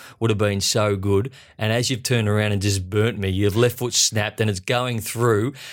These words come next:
And if you have a look in the background, I'm <laughs> giving you a spray as the ball's going through the air. I couldn't have given a shit that you kicked in. I wanted that handball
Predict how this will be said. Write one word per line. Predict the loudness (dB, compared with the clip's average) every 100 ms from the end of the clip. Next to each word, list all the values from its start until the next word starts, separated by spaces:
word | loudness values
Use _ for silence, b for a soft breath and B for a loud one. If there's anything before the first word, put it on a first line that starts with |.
| B
And | -4
if | -2
you | 0 2
have | 2 0
a |
look | 0 2
in | 0
the | 0
background, | -2 -2 -2 0 2 0 -4 B B
I'm | 0 0
<laughs> | 0 0
giving | 0 0
you | 0 2 2
a | 2
spray | 0 -2 -2 0 0 0
as | 0
the | -2
ball's | 2 2 2 0
going | 0 0 -4
through | 0 2 2 0 B -4
the | 0 2 4
air. | 2 0 -2 B 0
I | 2 2
couldn't | 0 0
have | 0
given | 2 4
a | 2
shit | 2 2 0
that | 0
you | 0 0
kicked | 0 0 0
in. | 0 0 -2
I | -2 0 2 2
wanted | 0 0
that | 0 0
handball | -2 0 2 2 2